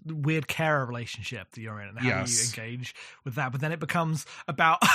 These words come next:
Speaker 1: <laughs> being
Speaker 2: Well,
Speaker 1: a
Speaker 2: then we're
Speaker 1: sicko
Speaker 2: gonna, then they
Speaker 1: murderer.
Speaker 2: start eating people, and it, it really changes the tenor of the whole thing. <laughs>
Speaker 1: Uh, and then it's about the other guy, and, like, it just, it just, like, takes this, um,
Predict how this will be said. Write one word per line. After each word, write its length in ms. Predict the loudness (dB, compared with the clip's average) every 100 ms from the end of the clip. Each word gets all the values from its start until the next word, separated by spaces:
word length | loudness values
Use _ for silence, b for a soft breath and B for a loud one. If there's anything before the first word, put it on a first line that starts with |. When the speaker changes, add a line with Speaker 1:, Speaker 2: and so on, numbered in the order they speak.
| 4
Speaker 1:
<laughs> 220 | -4 -2
being 160 | 4 6
Speaker 2:
Well, 100 | 6
Speaker 1:
a 40 |
Speaker 2:
then 100 | 8
we're 60 | 8
Speaker 1:
sicko 140 | 8
Speaker 2:
gonna, 0 |
then 100 | 8
they 160 | 10 8
Speaker 1:
murderer. 20 |
Speaker 2:
start 260 | 8 8 8
eating 240 | 8 6
people, 380 | 6 6 6 4
and 180 | 4 4
it, 60 |
it 100 | 4
really 220 | 4 4 4
changes 340 | 4 2 2
the 100 | 0
tenor 280 | 2 4 4
of 100 | 2
the 60 |
whole 160 | 0 -2
thing. 400 | 0 0 2 2 0
<laughs> 40 | -4 B B B B -4 -2
Speaker 1:
Uh, 360 | -2 -4 -8 -12 B B 2
and 100 | 4
then 100 | 4
it's 100 | 2
about 200 | 2 2
the 100 | 2
other 120 | 2
guy, 140 | 4
and, 100 | 4
like, 220 | 4 2 -2
it 120 | -2
just, 240 | -2 0
it 120 | 0
just, 160 | 0 2
like, 160 | 0 2
takes 240 | 0 0
this, 320 | -2 -2 -6 b b b 0
um, 540 | 4 4 2 -2 -6